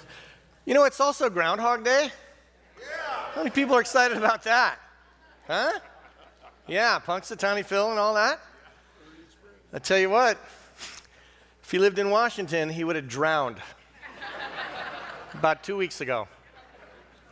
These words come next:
Speaker 1: It's the first time I've seen the sun in thirty days. Any of you guys excited about that? Me too. And I remember the movie. <laughs>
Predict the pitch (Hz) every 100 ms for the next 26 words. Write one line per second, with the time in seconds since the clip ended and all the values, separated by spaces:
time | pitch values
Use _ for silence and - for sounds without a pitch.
0 | - - - - - 202 202 - 190 180
1 | - 185 170 - 156 147 - 151 143 135
2 | 123 104 - - - - 135 143 143 156
3 | 165 160 156 170 170 175 185 180 226 220
4 | - - - - - - - - - -
5 | 135 131 143 131 - - - - - -
6 | - - - _ 139 170 190 202 185 170
7 | 185 175 123 - - - - - -